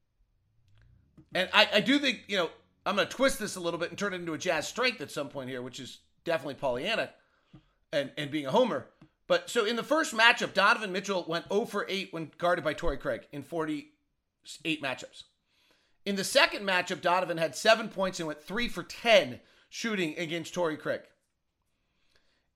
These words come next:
And in the last matchup, he had forty-nine matchups. He had eleven points on thirteen shots.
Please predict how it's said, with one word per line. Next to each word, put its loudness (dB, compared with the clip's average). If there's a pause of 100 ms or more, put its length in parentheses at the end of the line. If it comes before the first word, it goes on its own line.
(160)
And 0
in -2
the -2
last 6
matchup, 4
he -4
had -2
forty-nine 2
matchups. 0
He -4
had 2
eleven 2
points -4
on -2
thirteen -2
shots. 0